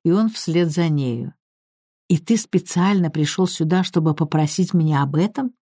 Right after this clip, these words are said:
Ну и псих же ты, Поль Ди. Ты прав. Мне это совсем не нравится.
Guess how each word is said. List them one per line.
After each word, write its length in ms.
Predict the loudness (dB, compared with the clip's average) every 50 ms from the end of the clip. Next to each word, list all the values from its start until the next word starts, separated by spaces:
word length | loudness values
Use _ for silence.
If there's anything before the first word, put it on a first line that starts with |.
| _ _ _ _ _ _
Ну 140 | 2 4 4
и 120 | 4 4 2
псих 360 | -2 -4 -2 0 2 2 2
же 140 | 2 0 0
ты, 200 | 0 0 -2 0
Поль 300 | 0 2 2 2 2 0
Ди. 340 | 0 -2 -4 -4 -4 -6 _ _ _ _ _ _
Ты 100 | 0 0
прав. 440 | 0 2 2 2 2 2 0 -4 -10 _ _ _ _ _ _ _ _ 0
Мне 240 | 2 2 4 2
это 140 | 2 0 0 -2
совсем 520 | 0 0 -2 -2 -2 -2 0 2 2 4
не 80 | 2 2
нравится. 640 | 2 0 0 0 0 -2 -4 -6 -8 -12 -14 -14